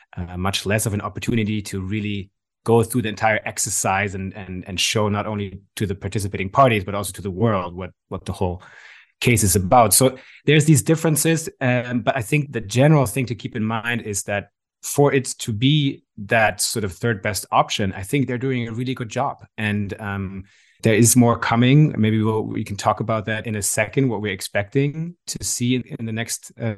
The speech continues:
few years. But I think it'll be, it'll be, it'll be good, and it, it'll be a, a slow but continuous process of building a strong dossier of, of evidence, also for,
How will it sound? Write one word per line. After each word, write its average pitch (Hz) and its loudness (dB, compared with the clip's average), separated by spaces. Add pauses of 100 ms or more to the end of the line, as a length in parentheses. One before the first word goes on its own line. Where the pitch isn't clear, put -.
few - 4
years. 123 6
But 123 -2
I 123 4
think 139 -2
it'll 139 -2
be, 139 -4
it'll 131 -6
be, 123 -4
it'll 131 -8
be 131 -4
good, 117 0
and 95 -6
it, 98 -10
it'll 110 -8
be 113 -2
a, 117 -4 (180)
a - -10
slow 139 6
but 127 -2
continuous 127 -2
process 120 -2
of 107 -8
building 120 -4 (400)
a 107 2
strong 127 4
dossier 113 -2
of, 101 -6 (380)
of 110 0
evidence, 120 0
also 123 0
for, 107 -4